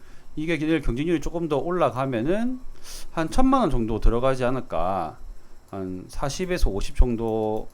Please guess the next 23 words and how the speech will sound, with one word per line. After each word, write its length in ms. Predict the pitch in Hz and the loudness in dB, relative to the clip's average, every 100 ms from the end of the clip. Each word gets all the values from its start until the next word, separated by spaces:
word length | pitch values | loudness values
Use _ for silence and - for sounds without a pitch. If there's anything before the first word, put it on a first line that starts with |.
| - - - - | -16 -16 -10 -6
경쟁률이 360 | 113 120 131 104 | -4 -2 -2 0
나오면은 580 | 92 117 110 95 131 | 0 0 -2 -2 -4
한 160 | 131 113 | -6 -8
천만 280 | - 190 175 | -4 -2 0
원 80 | 131 | -2
정도 200 | 107 107 | -4 -6
들어가지 320 | 107 120 117 | -4 -2 -2
않을까 480 | 113 95 - 127 - - - - - - | -4 -4 -2 -2 -2 -8 -8 -10 -12 -2
라고 340 | 135 175 185 | 2 2 4
생각을 400 | 175 202 208 175 | 4 2 2 2
하는데, 320 | 165 185 160 120 | 2 0 -2 -2
또 100 | 123 | 2
봐야죠. 640 | 143 139 110 82 95 156 - - - | 4 2 -2 -4 -4 -6 -10 -10 0
경쟁률이 320 | 117 127 143 113 | 0 2 0 0
얼마까지 440 | 95 135 165 156 | 0 0 -2 0
올라갈지는 540 | 151 131 123 - 104 | 0 2 0 -2 -6
내일 160 | 104 107 | -4 2
봐야 240 | - 107 | 2 2
알겠-, 280 | 98 87 85 | -4 -6 -10
알겠-, 300 | 87 87 98 - - - - - - - | -8 -8 -10 -4 -4 -4 -6 -8 -8 -8
알겠으니까요. 880 | 90 95 113 95 82 76 76 104 170 - - - - | -6 -6 -4 -4 -6 -8 -6 -6 -8 -12 -18 -18 -16
자, 160 | - 110 | -8 -4
그래서 640 | 127 127 120 117 170 196 | -2 -2 0 2 0 -4